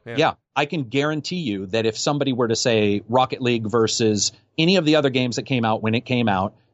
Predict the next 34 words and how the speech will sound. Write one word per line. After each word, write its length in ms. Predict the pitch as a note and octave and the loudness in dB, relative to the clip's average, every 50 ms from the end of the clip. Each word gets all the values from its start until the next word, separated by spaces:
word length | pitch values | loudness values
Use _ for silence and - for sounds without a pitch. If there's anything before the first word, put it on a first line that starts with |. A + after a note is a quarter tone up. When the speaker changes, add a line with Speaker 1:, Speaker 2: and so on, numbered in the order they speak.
| _ _ - | _ _ 0
Speaker 2:
uh, 280 | A#2 A2 G#2+ G#2 G#2 - - | 2 4 4 2 2 0 0
I 100 | B2+ B2+ | 0 0
would 160 | B2 A#2+ A#2+ | 2 0 0
have 160 | G#2+ A#2 A2 A2+ | 2 0 0 0
no 160 | A#2 A#2+ A#2+ | 0 -2 0
problem 240 | A#2 C3 A#2 A2 A2 | 0 0 0 0 -2
with 120 | G2 - | -2 0
Rocket 300 | G#2+ A#2 C#3 - - A#2 | 0 0 0 0 -2 -6
League 160 | B2+ A#2+ G#2+ | -6 -6 -4
being 180 | F#2+ A2+ A2 G#2 | -2 -2 0 0
on 100 | G2+ G2+ G2+ | 0 0 0
there, 140 | G#2 A2 | 0 0
but 160 | G#2+ G#2+ G#2 - | 0 0 -2 -2
there's 160 | A2 G2 G2+ | -2 -2 0
no 100 | A2+ G2+ | 0 0
guns. 440 | F2+ A2+ A#2 G#2+ G2+ G#2 A#2+ - - _ - | 2 2 0 2 0 -2 -4 -8 -10 _ -10
Speaker 1:
Yeah. 240 | C3 B2+ A#2+ A2 G#2 | -8 -6 -6 -2 0
Speaker 2:
Uh, 240 | A#2 A2 G#2+ G#2 G#2 | 2 4 4 4 4
there, 200 | G#2 A#2 G#2+ A2 | 2 2 0 2
well, 220 | B2+ B2 B2 A2 G#2 | 2 2 2 2 2
or 140 | D#3 D3 C3+ | 2 2 2
maybe 180 | B2+ A#2 A#2 | 0 -2 -2
there 120 | G#2+ G#2+ G#2 | -2 -2 -2
are 100 | G2 F2+ | -2 -4
guns 200 | F#2+ F#2+ G#2 G#2+ | -6 -10 -8 -6
actually, 280 | A2+ A2 - B2+ A2 | -6 -4 -2 -2 -2
but, 220 | G#2+ A2+ B2+ A#2+ C3+ | -2 -2 0 2 2
um, 280 | C#3+ C#3+ B2+ A#2 G2+ - - - - _ _ _ - - - | 2 2 2 0 -4 -8 -12 -20 -20 _ _ _ -20 -14 -4
yeah, 160 | - C#3 C3+ | -2 0 0
there's 160 | B2 A#2+ A2 - | 0 0 -4 -4
stun 340 | - - C3+ B2+ B2+ C3 | -2 -2 0 0 0 0
stuff. 360 | B2 - - G#2 G2+ G#2+ - - | -2 -2 -2 -2 -2 -2 -4 -2
But 200 | A#2 D#3 D3+ - _ _ - - - - - | -2 -2 -2 -4 _ _ -20 -20 -10 -4 -2
yeah, 180 | B3 G#3+ C#3+ | 0 0 0